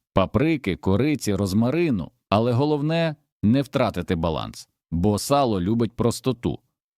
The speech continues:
Воно не терпить надміру, не любить хімії. Його сила в природному смаку.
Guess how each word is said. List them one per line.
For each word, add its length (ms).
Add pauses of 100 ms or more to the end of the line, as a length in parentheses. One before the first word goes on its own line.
Воно 360
не 100
терпить 460
надміру, 540 (340)
не 180
любить 340
хімії. 580 (360)
Його 320
сила 320
в 40
природному 640
смаку. 480